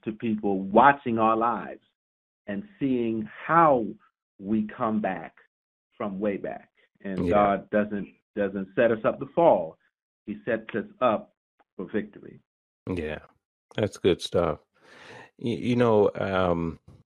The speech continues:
Speaker 2: you had mentioned Sports Illustrated earlier in, in this conversation, and, you know, I'm, you know, I've been a subscriber to Sports Illustrated for years,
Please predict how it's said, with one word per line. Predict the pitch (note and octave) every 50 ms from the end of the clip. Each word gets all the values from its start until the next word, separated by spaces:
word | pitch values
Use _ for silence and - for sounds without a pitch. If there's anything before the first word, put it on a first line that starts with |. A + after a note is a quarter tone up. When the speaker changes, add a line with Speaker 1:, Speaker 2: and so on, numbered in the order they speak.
| _ _ _ _
Speaker 2:
you | - B2 G#2+ A#2
had | A#2 G#2+ F#2+
mentioned | F#2+ F#2 F2+ F2 - - E2 D#2+
Sports | - - - F#2 F2 E2 -
Illustrated | E2+ D#2+ D#2 - - E2 E2 D#2 D#2+ D#2
earlier | D#2+ E2 E2 D#2+ D#2 D#2+ D2+ D2+ D#2 D#2 - -
in, | - E2 D#2+ D2+
in | - - D#2+ D#2+
this | D#2 D#2 D2+ -
conversation, | - - E2+ E2 E2 E2 D#2+ - - F2+ D#2+ D#2+ D#2 - - D#2+ D2+ D2+
and, | - - D#2+ D#2+ D#2+ D#2 D#2 D#2 D2+ - _ _ _ _ _ _ _ _
you | - G2
know, | F2+ D#2+
I'm, | E2 F#2 F#2+ F#2 E2 F2+ - _ _ -
you | E2+ E2 E2+
know, | D#2 D2+ -
I've | - E2 E2+ D#2 D2+
been | D#2+ D#2+ D#2
a | D#2
subscriber | - - - - - - - E2+ E2 E2 D#2 D2+ D#2 D2+
to | D#2+ D#2
Sports | - - - E2 D#2+ - -
Illustrated | D#2+ E2 D#2 - - - - - -
for | - D2
years, | D2+ D2+ D#2+ E2 D#2+ D2+ D2 C2+ - - -